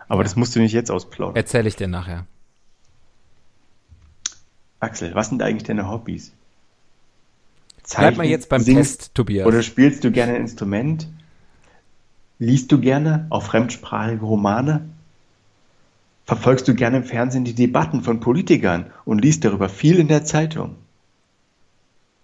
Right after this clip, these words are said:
Speaker 1: Oder liebst du es, Rätsel wie Sudoku zu lösen? Oder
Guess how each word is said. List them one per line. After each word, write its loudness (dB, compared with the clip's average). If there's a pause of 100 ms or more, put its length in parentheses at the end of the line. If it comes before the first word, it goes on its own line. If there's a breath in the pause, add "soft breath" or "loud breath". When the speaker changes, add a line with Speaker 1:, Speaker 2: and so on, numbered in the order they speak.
(480)
Speaker 1:
Oder 4
liebst 2
du 2
es, -2
Rätsel 0
wie 0
Sudoku 2
zu -6
lösen? -6 (760)
Oder 2